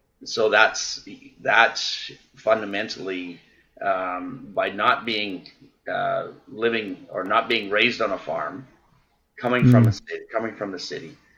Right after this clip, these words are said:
Speaker 1: not being exposed to the way animals were, were raised, we, we, uh, we, we decided we're gonna raise them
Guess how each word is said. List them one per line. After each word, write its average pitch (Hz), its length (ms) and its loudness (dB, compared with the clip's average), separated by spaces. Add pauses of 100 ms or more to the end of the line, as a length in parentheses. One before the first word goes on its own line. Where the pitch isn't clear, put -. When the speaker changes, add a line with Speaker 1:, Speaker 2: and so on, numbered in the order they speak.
(140)
Speaker 1:
not 110 300 2
being 101 220 -4
exposed 101 580 0
to 92 60 -12
the 87 100 -6
way 90 240 -2
animals 90 480 -4 (100)
were, 104 440 2 (280)
were 101 240 2
raised, 95 640 0 (420)
we, 101 720 -8
we, 101 480 -10
uh, 90 360 -4 (260)
we, 98 220 -14 (100)
we 107 160 -12
decided 95 480 -2
we're 87 80 -8
gonna 87 180 -4
raise 90 300 -4
them 87 240 -8